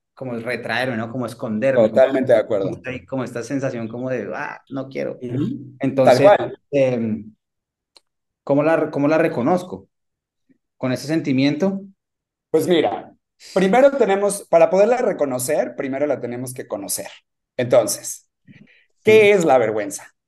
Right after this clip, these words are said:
Speaker 2: La vergüenza es una emoción que se detona en el momento en el que yo creo que he roto un valor o un estándar social.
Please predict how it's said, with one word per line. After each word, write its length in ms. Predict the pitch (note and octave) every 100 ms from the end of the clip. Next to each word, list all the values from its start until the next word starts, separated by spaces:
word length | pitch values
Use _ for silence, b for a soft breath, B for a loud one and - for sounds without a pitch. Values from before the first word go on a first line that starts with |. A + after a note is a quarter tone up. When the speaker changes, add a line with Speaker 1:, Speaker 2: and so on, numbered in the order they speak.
| _ _ _ -
Speaker 2:
La 220 | C#3 D#3
vergüenza 460 | E3+ E3+ G#3 A3+ A3
es 120 | F#3
una 200 | G3 F3+
emoción 420 | E3+ D3 D#3+ D#3
que 100 | D#3
se 200 | D3 C3
detona 640 | A#2+ A#2+ - E3 A3+ F4+ _ _ -
en 200 | C3+ C#3+
el 120 | C#3
momento 760 | C#3+ C#3 D#3 F3 F#3+ C4+ - -
en 180 | C#3+ D3
el 180 | C#3+
que 240 | C#3+ D3+ C#3
yo 300 | E3+ G#3+ -
creo 480 | F3 E3+ G#3+ - _ _ -
que 240 | C#3+ D3
he 40 | E3+
roto 600 | E3 D#3+ E3 C3 A2 -
un 220 | E3 F#3+
valor 500 | F3+ C3+ C#3 E3+ -
o 120 | - C3+
un 180 | C3+
estándar 640 | C#3+ C#3 C#3 C3+ A#2+ C3 B2+
social. 640 | - A2 - G#2 G2 -